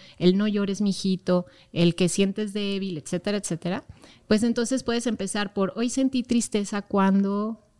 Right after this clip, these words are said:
no, "Hoy sentí enojo cuando", ah, sí, sí, cuando esto y esto. "Hoy sentí", o sea, hacerte como una diccionario de las diferentes emociones y vas repasando cada una. ¿Qué sentí? Y luego,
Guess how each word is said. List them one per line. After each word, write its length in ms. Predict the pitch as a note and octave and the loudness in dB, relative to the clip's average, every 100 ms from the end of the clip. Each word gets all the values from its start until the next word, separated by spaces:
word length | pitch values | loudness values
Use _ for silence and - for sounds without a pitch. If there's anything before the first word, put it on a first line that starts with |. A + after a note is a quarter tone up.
| _ | _
no, 280 | F#3 E3+ - _ - - - | 0 0 -2 _ -20 -14 0
"Hoy 160 | A3+ | 2
sentí 320 | B3 A#3+ B3 | 4 0 2
enojo 400 | A3+ A3+ G#3+ A3 | 0 0 -2 -4
cuando", 300 | G#3+ G3+ G3 E3+ | -2 -2 0 -4
ah, 160 | F#3 - | -6 -4
sí, 200 | G3 F#3 | -4 -2
sí, 160 | F#3+ | -4
cuando 280 | - E3 E3+ | -2 0 2
esto 200 | D#3+ - | 0 -2
y 40 | |
esto. 160 | D#3+ - - - - | -6 -10 -20 -20 -2
"Hoy 180 | A3 A#3 | 0 2
sentí", 320 | B3+ B3+ A#3+ | 0 0 -2
o 40 | |
sea, 120 | G#3 - | -2 -4
hacerte 460 | F#3+ G3 A3+ C4 | -4 -4 -4 -2
como 240 | B3+ A3+ A3 | -2 0 0
una 680 | A3 A3 G#3+ F#3 F3 E3 | 0 0 0 0 -2 -4
diccionario 680 | F#3+ G3 - G#3 G3+ G#3 A#3+ | -4 -4 0 0 0 -2 -2
de 80 | A3+ | -2
las 160 | F3 E3+ | -4 -6
diferentes 480 | E3+ F3+ F#3 G#3+ | -6 -4 -4 -6
emociones 640 | A3+ A#3+ A#3+ B3+ C4+ G4+ - - - | -2 -2 2 2 2 0 -10 -20 -4
y 140 | G#3+ A3 | 0 2
vas 160 | A3+ | 0
repasando 500 | B3 A#3+ G#3 A3+ A3+ | -4 -4 -6 -4 -4
cada 260 | G#3+ G#3+ G#3 | -4 -2 0
una. 300 | G#3+ G3 - _ _ _ _ | 0 -2 -8 _ _ _ _
¿Qué 140 | - A3+ | -2 -2
sentí? 420 | A#3 A3 A3 - _ - | -2 -4 -4 -8 _ 2
Y 140 | A#3 | 6
luego, 400 | B3+ C#4 D#4+ - | 6 6 0 -2